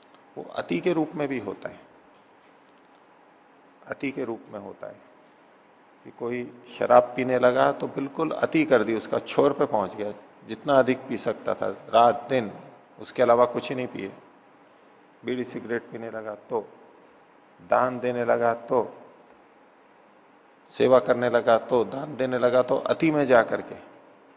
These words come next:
सेवा करने लगा तो अति में जा करके, पढ़ने लगा तो अति में जा करके, ध्यान करने लगा तो अति में जा करके, अंत में बिल्कुल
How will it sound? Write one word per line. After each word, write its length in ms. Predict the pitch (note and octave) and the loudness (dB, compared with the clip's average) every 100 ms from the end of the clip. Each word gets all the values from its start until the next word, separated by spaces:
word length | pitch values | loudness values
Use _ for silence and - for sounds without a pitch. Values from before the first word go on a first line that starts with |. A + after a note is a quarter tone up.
| _ | _
सेवा 220 | - A#2+ | -4 0
करने 300 | B2+ C3 C3 | 2 0 0
लगा 280 | C3 C3 C3 | 0 2 2
तो 240 | C3+ D#3 F3 - - - - _ _ _ - | 2 -4 -6 -14 -20 -20 -20 _ _ _ -10
अति 220 | B2 D#3+ | -6 -4
में 160 | D#3 C#3 | -4 0
जा 140 | A#2+ | 0
करके, 320 | - G#2 - - - - - - - _ _ - _ _ _ | 0 -6 -12 -20 -20 -20 -20 -20 -20 _ _ -20 _ _ _
पढ़ने 320 | A2+ A#2 C#3+ C#3+ | 2 4 6 6
लगा 280 | C#3 C3+ C3+ | 6 6 4
तो 260 | D#3 E3 - - - - - _ _ _ _ - | 4 -2 -4 -16 -20 -20 -20 _ _ _ _ -2
अति 240 | B2+ E3 | 0 0
में 140 | D#3+ | 0
जा 140 | C3 A2 | 0 0
करके, 340 | G#2+ G#2+ - A2+ - - - _ | -2 -10 -14 -20 -20 -20 -20 _
ध्यान 260 | G#2 A2+ C3+ | -4 0 0
करने 280 | D3 C#3 C#3 | 0 0 2
लगा 300 | C3 C3+ C3 | 2 2 0
तो 240 | C3+ E3 - - - - - - _ _ _ _ _ _ _ _ _ _ _ _ - | 0 -4 -6 -20 -20 -20 -20 -20 _ _ _ _ _ _ _ _ _ _ _ _ -6
अति 240 | A2+ B2+ | -6 -6
में 120 | A2+ F#2+ | -10 -12
जा 80 | F#2 | -16
करके, 280 | - - - _ - _ _ _ _ _ _ _ _ _ | -20 -20 -20 _ -20 _ _ _ _ _ _ _ _ _
अंत 240 | C3+ D#3 C#3+ | -6 -6 -10
में 160 | B2+ | -10
बिल्कुल 380 | A#2 D#3+ E3+ C#3 | -8 -6 -4 -4